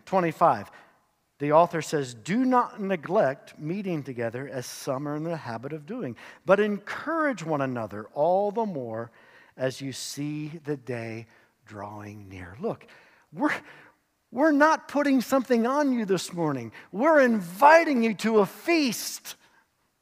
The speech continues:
We're, we're inviting you to an experience of the Holy Spirit that any Christian would long to have.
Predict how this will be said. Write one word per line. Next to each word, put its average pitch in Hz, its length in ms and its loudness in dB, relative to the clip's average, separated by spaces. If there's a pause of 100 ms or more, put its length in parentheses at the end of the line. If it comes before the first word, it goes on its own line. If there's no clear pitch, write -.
(1800)
We're, 226 220 -8
we're 311 260 4
inviting 240 840 2
you 202 120 0
to 196 180 -4
an 190 80 -2
experience 233 960 -2
of 165 140 -4
the 170 120 2
Holy 285 440 0
Spirit 320 840 -8 (960)
that 240 180 6 (120)
any 330 340 4
Christian 269 600 -4
would 202 140 2
long 240 500 -6
to 247 120 0
have. 208 560 -10